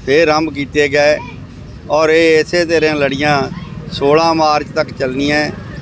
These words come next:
ਜਿਸ ਵਿੱਚ ਦੋ ਸੌ ਪਚਵੰਜਾ ਸ੍ਰੀ ਅਖੰਡ ਪਾਠ ਸਾਹਿਬ ਜਿਹੜੇ ਹੈ ਉਹਨਾਂ ਦੀ ਸੰਪੂਰਨਤਾ ਹੋਣੀ ਹੈ। ਔਰ ਉਸੇ ਹੋਲੇ ਮਹੱਲੇ ਦੇ ਸੰਬੰਧ ਵਿੱਚ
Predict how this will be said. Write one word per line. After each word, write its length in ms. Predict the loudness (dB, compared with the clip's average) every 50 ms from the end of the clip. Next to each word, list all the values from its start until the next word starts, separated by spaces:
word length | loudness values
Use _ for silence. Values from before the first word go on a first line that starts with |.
| -14 -14 -10 -2
ਜਿਸ 300 | 2 2 2 2 2 2
ਵਿੱਚ 240 | 2 2 2 2 0
ਦੋ 200 | -2 -2 -2 -2
ਸੌ 480 | -2 0 0 2 4 4 2 0 -2 -4 -10 -14 -16 -14 -14 -14 -14 -14 -16 -14 -16 -16 -14 -12 -12
ਪਚਵੰਜਾ 540 | -12 -10 -6 -2 2 2 4 4 4 4 4 2
ਸ੍ਰੀ 240 | 2 0 0 0 2
ਅਖੰਡ 220 | 2 2 2 0
ਪਾਠ 260 | 0 2 2 2 2
ਸਾਹਿਬ 280 | 2 2 2 2 2 0
ਜਿਹੜੇ 240 | 0 0 2 2 2
ਹੈ 220 | 4 2 2 0 -4 -8 -14 -16 -14 -12 -4
ਉਹਨਾਂ 260 | -2 0 2 2 2 2
ਦੀ 120 | 0 -2
ਸੰਪੂਰਨਤਾ 720 | -2 -4 -4 -4 -2 -4 -4 -2 -2 -4 -2 0 2 2
ਹੋਣੀ 340 | 2 2 0 2 2 2 2
ਹੈ। 220 | 2 0 0 -2 -6 -10 -14 -14 -14 -14 -14 -14 -14 -12 -4 -2
ਔਰ 120 | 2 2 4
ਉਸੇ 360 | 4 2 2 2 2 2 2
ਹੋਲੇ 400 | 2 2 0 2 2 4 4 4 4
ਮਹੱਲੇ 380 | 2 0 0 2 2 2 2
ਦੇ 140 | 4 2 0
ਸੰਬੰਧ 400 | 0 -2 -2 0 0 2 2 2
ਵਿੱਚ 420 | 2 2 2 2 0 -4 -6 -6